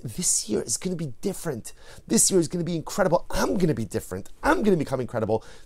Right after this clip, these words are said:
This is my breakout year. This is the year of my self-actualization."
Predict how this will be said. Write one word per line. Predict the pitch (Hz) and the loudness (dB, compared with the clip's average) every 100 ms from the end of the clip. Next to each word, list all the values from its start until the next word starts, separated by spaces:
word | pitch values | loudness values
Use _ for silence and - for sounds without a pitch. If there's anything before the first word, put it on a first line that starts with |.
| - | 0
This | 202 247 | 4 6
is | - 196 156 | 6 2 2
my | 185 | 0
breakout | 175 143 151 180 156 117 107 | 0 0 0 2 0 -2 -2
year. | 98 85 - - - | -2 -2 -6 -12 4
This | 196 - | 6 8
is | 202 143 | 4 0
the | |
year | 165 175 | 0 -2
of | 147 | -2
my | |
self-actualization." | 156 - 165 151 151 - 151 135 135 143 - | -2 0 0 0 -2 -4 -4 0 0 0 -2